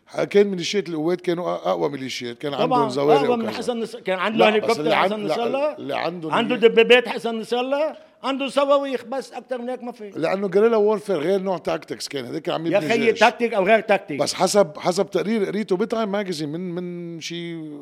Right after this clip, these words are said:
Speaker 1: وقت حرب سوريا، يعني، بال
Speaker 2: نعم.
Speaker 1: ألفين وز-، كان عتاد وسلاح حزب الله يتخطى،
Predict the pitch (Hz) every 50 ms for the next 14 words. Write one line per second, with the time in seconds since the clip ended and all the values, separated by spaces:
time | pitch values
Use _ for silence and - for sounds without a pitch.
0 | 143 143 147 156 165 147 151 180 180 175 - - 262 196 180 - - 175 165 175
1 | 165 139 110 101 98 92 90 92 92 110 113 113 - 151 147 147 139 135 127 127
2 | 127 - _ _ - - _ _ _ _ _ _ _ - 165 180 196 190 175 151
3 | 131 113 110 110 120 117 - 156 175 180 160 123 117 107 - - 156 156 131 -
4 | - 117 113 110 123 147 147 143 135 127 120 117 - - 196 214 208 - - 131
5 | 113 107 104 101 95 92 90